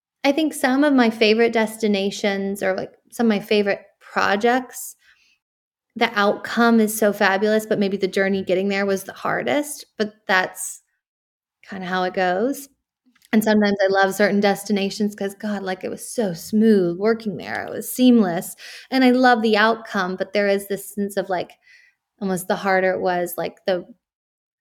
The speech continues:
more well-earned the <laughs> outcome or something. But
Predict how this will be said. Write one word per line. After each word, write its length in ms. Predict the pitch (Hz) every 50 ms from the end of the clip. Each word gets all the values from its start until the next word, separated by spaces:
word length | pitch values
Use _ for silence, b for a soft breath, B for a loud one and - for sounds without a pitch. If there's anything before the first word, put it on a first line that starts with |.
| _ _ _ _ _
more 520 | 202 196 190 185 180 180 185 190 190 - _ _ _ _ _ _
well-earned 680 | - 220 214 202 190 190 - - 196 190 190 190 202 196
the 140 | - 196 185
<laughs> 80 | 185
outcome 540 | 196 - 240 - 285 - - 403 349 294 294
or 120 | 269 311 339
something. 580 | 330 - 233 220 220 226 220 208 202 202 202 196
But 240 | 196 180 - -